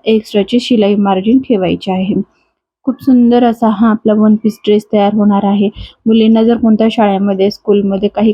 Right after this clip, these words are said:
कार्यक्रम असेल तर तिथे सुद्धा यांना मुलींना घालता येणार आहे. इतका सुंदर असा हा पॅटर्न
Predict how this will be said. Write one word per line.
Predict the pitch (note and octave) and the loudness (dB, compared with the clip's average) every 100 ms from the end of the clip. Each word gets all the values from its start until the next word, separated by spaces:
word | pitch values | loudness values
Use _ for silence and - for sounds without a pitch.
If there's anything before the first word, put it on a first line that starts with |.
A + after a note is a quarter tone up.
| - | -2
कार्यक्रम | G#3 G3+ - A#3 G#3+ | -4 -4 -2 0 2
असेल | G3+ G3+ F#3+ | 0 -6 -6
तर | G#3+ G#3+ | -6 -4
तिथे | G3+ G3+ | -4 -4
सुद्धा | - G#3 | -2 0
यांना | A#3+ G#3+ G3 A3+ | 0 0 0 2
मुलींना | A3 G3 F#3+ G#3+ | 2 0 0 0
घालता | A#3 G#3 F#3 | 2 0 -2
येणार | F#3+ F#3 G3 | -4 -4 -4
आहे. | F#3+ G3+ | -6 -10
इतका | - - - A#3 | -10 -10 -6 -2
सुंदर | A#3 G#3 G3+ G3+ | 0 2 0 -2
असा | G3+ G3+ G#3 | -4 -8 -4
हा | G#3 C4 _ _ _ _ - | -4 -4 _ _ _ _ -4
पॅटर्न | A3 G#3+ G#3+ | -4 0 0